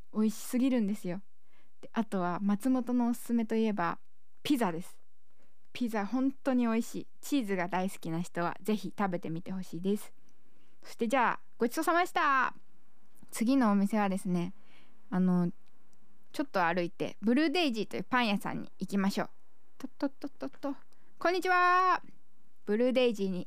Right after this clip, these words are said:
やってきました。ブルーデイジーは私が小学校の時から大好きなパン屋さん。いや、本当に美味しい。何食べてもここも美味しいんですけど、私が一番推したいのはですね、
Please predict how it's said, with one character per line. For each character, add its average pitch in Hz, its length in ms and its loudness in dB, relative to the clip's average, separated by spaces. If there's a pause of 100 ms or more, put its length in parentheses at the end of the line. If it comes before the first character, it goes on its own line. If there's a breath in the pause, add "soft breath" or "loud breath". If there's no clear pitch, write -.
や 202 120 0
っ - 20 -8
て 262 160 -2
き 269 100 -2
ま 269 120 4
し - 80 -8
た。 - 120 -4 (440 soft breath)
ブ 202 80 0
ル 214 140 4
ー - 20 -
デ 220 140 2
イ 190 40 0
ジ 180 140 -4
ー - 20 -4
は 151 120 -2
私 202 300 -2
が 202 80 0
小 262 220 2
学 269 180 2
校 196 140 0
の 170 80 -2
時 190 140 -8
か - 100 -4
ら 175 80 -2
大 208 240 4
好 - 80 -8
き 185 140 -2
な 170 100 -2 (140)
パ 208 100 2
ン 170 80 2
屋 196 80 0
さ - 120 -6
ん。 - 20 -8
い - 20 -12 (760)
や、 202 100 -2
本 247 260 4
当 247 140 0
に 240 120 4
美 233 100 4
味 247 80 4
し - 160 -4
い。 - 40 -8
何 269 220 6
食 302 180 2
べ 277 80 -2
て 240 100 -4
も 196 120 -2
こ - 120 -8
こ 214 120 0
も 190 180 2
美 196 60 2
味 202 40 2
し - 120 -6
い 208 60 0
ん 180 40 2
で 175 80 0
す - 80 -8
け 185 140 -6
ど、 214 180 2 (460)
私 226 340 0
が 214 80 2
一 214 240 -2
番 247 240 2
推 240 60 -2
し - 80 -6
た 247 160 2
い 214 80 2
の 185 80 0
は - 100 -4
で - 80 -6
す - 120 -8
ね、 185 220 0